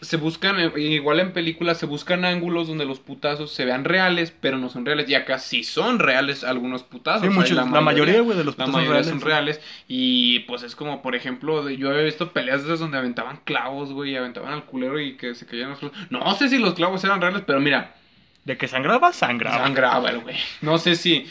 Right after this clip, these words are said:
Speaker 1: ya haya sido un desmadre de pónganle bolsas así, maquíllenselas, pero no creo, la neta. Sí, se veía bien feo.
Speaker 2: Y de hecho,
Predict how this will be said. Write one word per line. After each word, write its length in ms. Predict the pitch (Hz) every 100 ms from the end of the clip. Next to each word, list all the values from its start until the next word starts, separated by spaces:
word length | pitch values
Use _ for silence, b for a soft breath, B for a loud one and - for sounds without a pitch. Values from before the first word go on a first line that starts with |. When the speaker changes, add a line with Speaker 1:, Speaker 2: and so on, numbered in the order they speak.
| B B -
Speaker 1:
ya 320 | 123 123 123
haya 180 | 131 131
sido 220 | 139 139
un 100 | 143
desmadre 380 | 139 135 135 143
de 100 | 131
pónganle 360 | 170 160 147
bolsas 280 | 147 170 -
así, 220 | 147 165
maquíllenselas, 720 | 160 143 165 170 170 170 143 -
pero 400 | - 123 120 123
no 240 | 156 156
creo, 400 | 139 107 98 101
la 160 | 104 120
neta. 560 | 170 - 180 139 127 b b b b b b b _ _ _ _ _ - _ _ _ _ _
Sí, 140 | 139 131
se 120 | 139
veía 220 | 123 123
bien 180 | 131 123
feo. 200 | 107 - - -
Speaker 2:
Y 80 | 135
de 80 | 139
hecho, 640 | 147 165 160 147 127